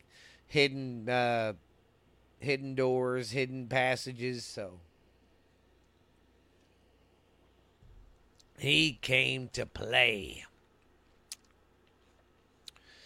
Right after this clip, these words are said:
Hope I don't butcher this. Pine Barrens, New Jersey.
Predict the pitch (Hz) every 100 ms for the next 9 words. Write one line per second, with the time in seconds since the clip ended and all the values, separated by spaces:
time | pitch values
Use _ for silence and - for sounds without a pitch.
0 | - - - _ - 135 147 156 147 156
1 | 160 165 147 107 - - - - _ _
2 | _ _ _ _ _ - - - 143 156
3 | 180 170 151 151 151 147 123 127 139 135
4 | 123 120 107 - -